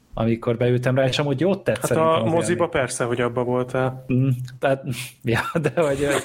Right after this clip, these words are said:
Speaker 1: semmilyen előtudásom nem volt hozzá, és tényleg profitál belőle a film, úgyhogy emiatt is van az, hogy, ö,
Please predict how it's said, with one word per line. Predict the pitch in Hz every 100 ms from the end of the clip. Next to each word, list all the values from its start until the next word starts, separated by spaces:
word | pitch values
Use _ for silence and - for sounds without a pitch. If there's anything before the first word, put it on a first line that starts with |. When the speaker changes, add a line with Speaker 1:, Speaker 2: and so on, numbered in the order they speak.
| - 208 -
Speaker 1:
semmilyen | - 156 139 139 135
előtudásom | 131 127 127 127 123 - 127 123 120 120 135 123
nem | 123 120
volt | 123 120 123
hozzá, | 120 117 127 120
és | 117 120 - - _ -
tényleg | 147 143
profitál | 127 131 135 127
belőle | 120 123 123
a | 120
film, | - 120
úgyhogy | 123 123 127
emiatt | 127 123 123 123
is | 120
van | 123 120
az, | 120 117
hogy, | - 113 113
ö, | 113 113